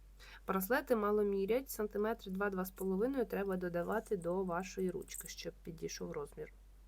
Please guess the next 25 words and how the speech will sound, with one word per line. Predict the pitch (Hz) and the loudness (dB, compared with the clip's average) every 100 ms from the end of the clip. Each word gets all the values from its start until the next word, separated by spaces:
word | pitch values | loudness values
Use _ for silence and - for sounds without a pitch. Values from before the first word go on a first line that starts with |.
| - - - - - - - - - - - - | -20 -20 -20 -20 -20 -20 -20 -20 -20 -20 -20 -8
В | 190 | -2
браслеті | 185 196 185 175 | 0 0 -2 0
застібка, | 180 170 - - - | 0 0 -4 -8 -6
коробочка. | 190 220 277 269 - - 233 226 220 - - - - - - - - - - - - - - - - - - - | 0 0 2 -2 -4 -4 -4 -4 -10 -18 -20 -20 -20 -20 -20 -20 -20 -20 -20 -20 -20 -20 -20 -20 -20 -20 -20 -12
А | 185 | -10
кольє, | 185 226 220 262 | 2 4 4 4
до | 240 | 8
речі, | 240 226 226 | 8 8 4
в | |
мене | 220 220 214 | 2 4 6
є | 214 | 4
ще | 196 - 202 | 2 0 0
одне | 196 202 | 4 2
вільне, | 208 302 277 208 | 2 0 2 2
здається. | 185 190 185 180 - 185 | 2 0 0 0 -2 0
Я | 185 | 0
пропишу | 185 185 - 190 | -2 -6 -6 -2
розмір, | 185 175 175 | -2 -2 -2
який | 175 - 180 | -4 -4 -4
вільний | 170 170 170 | -2 -2 -2
на | 170 175 | -2 -4
екрані. | 175 175 165 170 | -4 -4 -4 -2
Застібка, | 185 190 190 - 170 | -2 -4 -6 -8 -6
тут | 180 | -6
карабін. | - 208 233 277 349 | -4 -2 -2 -2 -4